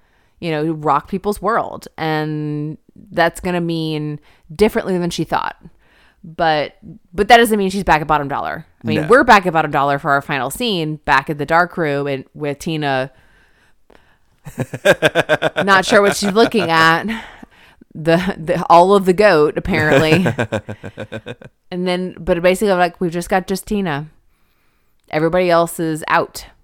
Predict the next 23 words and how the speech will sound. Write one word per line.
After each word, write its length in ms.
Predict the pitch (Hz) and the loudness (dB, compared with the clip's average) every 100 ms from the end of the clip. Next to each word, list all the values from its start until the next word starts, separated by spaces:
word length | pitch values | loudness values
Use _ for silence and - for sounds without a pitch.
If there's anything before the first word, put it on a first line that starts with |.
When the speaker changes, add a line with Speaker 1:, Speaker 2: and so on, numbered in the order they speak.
| _ _ | _ _
Speaker 1:
It's 180 | 147 143 | -10 -8
Doug 240 | 147 156 165 | -4 -2 -2
and 120 | 165 | -6
Tina. 480 | 165 143 - - - | -6 -8 -10 -12 -16
What 320 | 143 143 143 | -10 -6 -6
happens 360 | 156 151 147 143 | -6 -8 -10 -12
next? 580 | - - - - - - _ _ _ _ _ _ _ _ _ | -14 -14 -16 -20 -20 -20 _ _ _ _ _ _ _ _ _
Speaker 2:
Yeah, 160 | - 67 _ | -18 -18 _
I 60 | 80 | -16
don't 200 | 87 - | -16 -10
think 260 | 92 90 - | -10 -8 -8
that, 300 | 92 - 98 | -10 -6 -4
uh, 160 | 92 - _ _ _ _ _ - | -4 -6 _ _ _ _ _ -6
Doug 300 | 113 131 120 | 4 6 4
or 240 | 110 120 101 | 2 2 2
Joyce 340 | 101 95 98 | -2 -4 -4
are 60 | 95 | -4
doing 220 | 101 92 | -4 -4
too 180 | 107 98 | -6 -4
great 260 | 101 101 | -4 -4
on 140 | 101 101 | -4 -2
their 140 | 101 | 0
own. 380 | 95 80 78 | 0 -4 -10